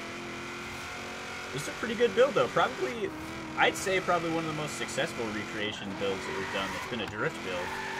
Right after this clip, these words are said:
'Cause this thing actually drifts, and it actually drifts really, really well. Uh, bogging down a little bit there in fifth gear just 'cause of the lack of power.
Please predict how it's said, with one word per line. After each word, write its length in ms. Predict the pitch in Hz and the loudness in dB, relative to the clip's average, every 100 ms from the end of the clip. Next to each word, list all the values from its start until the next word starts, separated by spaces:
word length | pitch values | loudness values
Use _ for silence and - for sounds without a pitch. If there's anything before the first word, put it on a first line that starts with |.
| - | -4
'Cause 120 | 120 113 | -4 -4
this 120 | 147 | 0
thing 180 | 165 120 | 0 2
actually 440 | 101 127 - 139 | 4 2 2 -2
drifts, 440 | 104 98 113 170 - | -2 -2 0 0 -2
and 180 | - 113 | -2 -2
it 80 | - | 0
actually 360 | - - 139 113 | 0 0 -2 0
drifts 180 | 120 110 - 110 117 | -2 -2 -4 -2 0
really, 220 | 123 117 | 0 0
really 220 | 110 104 101 | 0 0 0
well. 280 | 98 90 - - - - - | -2 -2 -6 -6 -6 -4 -4
Uh, 100 | - | -4
bogging 260 | 131 156 151 | 2 2 2
down 120 | 139 | 0
a 280 | 117 131 - | 0 -2 2
little 200 | 480 208 | 2 2
bit 180 | 165 156 | 0 2
there 120 | 127 | 0
in 80 | 113 - | 0 -2
fifth 160 | 113 110 | -2 0
gear 120 | 113 | 0
just 140 | 113 - | 0 -2
'cause 100 | 107 | -2
of 60 | |
the 100 | 101 98 | -2 0
lack 160 | 104 101 | 0 0
of 160 | - | -2
power. 380 | 104 101 90 95 | 0 0 0 -2